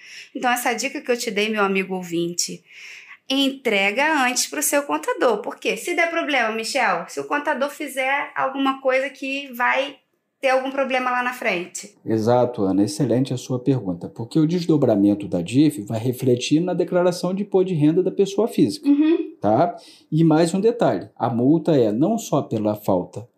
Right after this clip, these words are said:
Speaker 2: de entrega fora do prazo, mas por omissões de informações.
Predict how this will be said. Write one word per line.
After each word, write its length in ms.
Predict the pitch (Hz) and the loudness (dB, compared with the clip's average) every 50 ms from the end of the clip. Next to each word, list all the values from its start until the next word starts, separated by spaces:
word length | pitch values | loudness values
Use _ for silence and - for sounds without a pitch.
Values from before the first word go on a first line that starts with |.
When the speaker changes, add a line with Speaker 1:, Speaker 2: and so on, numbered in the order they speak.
| _ _ | _ _
Speaker 2:
de 140 | - 98 110 | -6 -2 0
entrega 540 | 110 101 107 98 98 95 90 - - - - | 0 2 2 2 2 2 0 -2 -4 -6 -8
fora 320 | - - - 123 117 104 98 | -4 0 2 2 4 2 2
do 100 | 90 98 | 0 -2
prazo, 520 | 101 110 127 143 165 147 123 104 - - _ _ _ - | -2 0 2 4 4 2 0 -2 -6 -14 _ _ _ -6
mas 180 | 117 123 120 | -4 -4 -4
por 200 | - - 147 156 | -4 -2 2 2
omissões 600 | 156 180 190 175 170 - - 151 147 165 190 180 | 2 2 2 -2 -2 0 2 4 4 4 4 0
de 80 | 175 208 | -2 -4
informações. 800 | 202 202 - 190 180 202 214 208 - - 143 110 107 - - | -4 -2 -2 0 2 2 0 0 2 0 0 0 -2 -6 -10